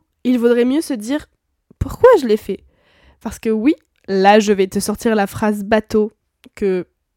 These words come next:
personne ne comprend réellement, il vaut mieux vivre avec des remords qu'avec des regrets. Un remords, c'est exactement « pourquoi je l'ai fait ? » Un regret,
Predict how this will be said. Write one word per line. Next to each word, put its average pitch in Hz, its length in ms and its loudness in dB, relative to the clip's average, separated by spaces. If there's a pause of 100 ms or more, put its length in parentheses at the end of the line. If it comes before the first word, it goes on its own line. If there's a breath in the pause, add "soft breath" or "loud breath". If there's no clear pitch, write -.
(280)
personne 233 460 0
ne 277 80 2
comprend 247 380 0
réellement, 233 480 4 (640 soft breath)
il 233 100 -2
vaut 233 120 4
mieux 226 200 6
vivre 220 320 -2 (360 soft breath)
avec 214 300 0
des 202 120 0
remords 180 500 -2 (180)
qu'avec 202 340 -2
des 185 120 -6
regrets. - 320 -16 (1040)
Un 302 120 6
remords, 262 480 4 (100)
c'est - 260 -2
exactement « 233 920 0 (380)
pourquoi 247 400 2
je 214 80 -4
l'ai 208 100 -2
fait ? » - 220 -14 (720 soft breath)
Un 233 140 2
regret, 226 420 0